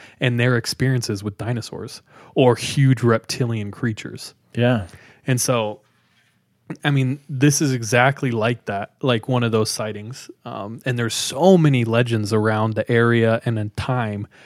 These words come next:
Speaker 1: to speak, talking about either huge flying pterodactyls, and there's actually a photo of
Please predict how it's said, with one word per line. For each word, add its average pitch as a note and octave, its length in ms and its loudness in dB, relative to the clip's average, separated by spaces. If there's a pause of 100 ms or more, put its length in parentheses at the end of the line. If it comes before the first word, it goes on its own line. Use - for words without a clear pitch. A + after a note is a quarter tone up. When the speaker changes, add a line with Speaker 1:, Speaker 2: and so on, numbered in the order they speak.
(320)
Speaker 1:
to - 60 -14
speak, - 380 2
talking A#2+ 360 -2
about A2 300 0
either A#2+ 240 2
huge D#3 680 4
flying C3 640 -2
pterodactyls, A#2 1000 -2 (540)
and A#2+ 100 0
there's A#2 160 0
actually A#2+ 480 -2
a G#2+ 100 -4
photo B2 800 -2 (840)
of C3 560 0